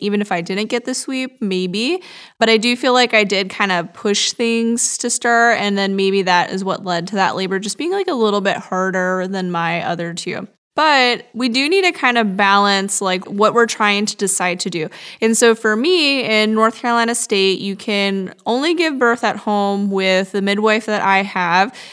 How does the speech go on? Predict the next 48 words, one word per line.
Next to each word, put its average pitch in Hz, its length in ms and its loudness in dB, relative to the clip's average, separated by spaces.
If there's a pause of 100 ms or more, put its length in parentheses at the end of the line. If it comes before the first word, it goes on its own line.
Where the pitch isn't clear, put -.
between 208 560 0
thirty-seven 226 720 2
and 202 180 -4
forty-two 185 440 -2
weeks. 175 260 -8
If 196 140 -6
you're 214 160 0
outside 233 400 4
of 330 80 -2
that 269 200 0
window, 214 440 0
you 202 240 -2
have 196 260 -2
to 202 140 -6
go 180 200 -4
to 185 80 -6
the 180 100 -8
hospital. 180 500 -6
So 175 160 -8
if 151 120 -12
you're 175 140 -6
preterm, 226 580 -2
you 208 120 -2
would 208 100 -4
have 196 200 -2
to 190 80 -8
go 190 60 -4
to 190 60 -4
the 196 80 -6
hospital. 190 480 -2 (380)
And 208 100 0
then 208 80 2
if 202 140 0
you 202 120 0
exceed 196 460 -2
forty-two 190 420 -4
weeks, 180 320 -6
you 190 80 -4
would 180 140 -4
go 180 160 -2
to 175 60 -2
the 180 80 -4
hospital 180 480 -4
to 180 40 -8
have 180 300 -2
a 180 60 -6
medical 175 460 -6
induction. 160 580 -10